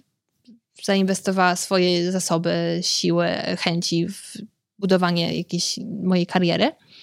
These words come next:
I byłam już gotowa się z-, właśnie podpisać kontrakt z nową agencją, e, no ale najpierw musiałam rozwiązać z tą pierwszą.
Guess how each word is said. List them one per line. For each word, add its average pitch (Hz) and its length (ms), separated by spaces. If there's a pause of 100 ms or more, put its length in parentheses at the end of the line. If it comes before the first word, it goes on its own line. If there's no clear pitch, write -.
(480)
I 202 60
byłam 349 220
już 320 120
gotowa 220 540
się 208 180
z-, 196 240
właśnie 196 300
podpisać 202 520
kontrakt 202 340
z 196 60
nową 196 200
agencją, 190 480 (920)
e, 202 300
no 214 120
ale 294 140
najpierw 262 240
musiałam 233 280
rozwiązać 214 400
z - 40
tą 320 120
pierwszą. - 520